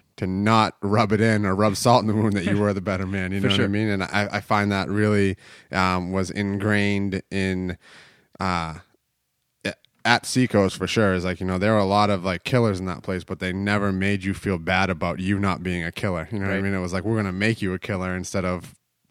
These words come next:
Speaker 1: keep holding you down," which was pretty awesome.
Speaker 2: Uh, for sure. And you, you touched on it earlier. It's amazing, just having trained at so many gyms throughout the course of my trip, i-, it, how many people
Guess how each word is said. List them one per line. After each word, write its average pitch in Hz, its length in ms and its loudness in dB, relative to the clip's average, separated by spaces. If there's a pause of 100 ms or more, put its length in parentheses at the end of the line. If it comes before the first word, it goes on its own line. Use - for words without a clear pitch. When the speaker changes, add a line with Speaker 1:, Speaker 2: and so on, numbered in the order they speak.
Speaker 1:
keep - 200 -6
holding 92 300 -2
you 85 60 -4
down," 87 360 -4
which 95 140 -6
was 87 160 -6
pretty 85 260 -8
awesome. 78 380 -10 (160)
Speaker 2:
Uh, 104 80 -14
for 104 140 -10
sure. 101 220 -4 (360)
And 139 160 -6
you, 139 200 -2
you 151 120 0
touched 143 280 -2
on 120 100 -2
it 110 120 -10
earlier. 120 480 -2
It's 139 160 -6
amazing, 120 680 -6
just 143 200 -6 (220)
having 131 280 -4
trained 127 280 -4
at 107 80 -4
so - 240 -6
many 117 220 -6
gyms 113 640 -8
throughout 110 380 -6
the - 80 -12
course 110 300 -8
of 107 100 -8 (180)
my 117 240 -2
trip, 107 340 -8 (580)
i-, 113 160 -6
it, - 220 -16 (180)
how 139 300 -2
many 131 340 -4
people 120 480 -2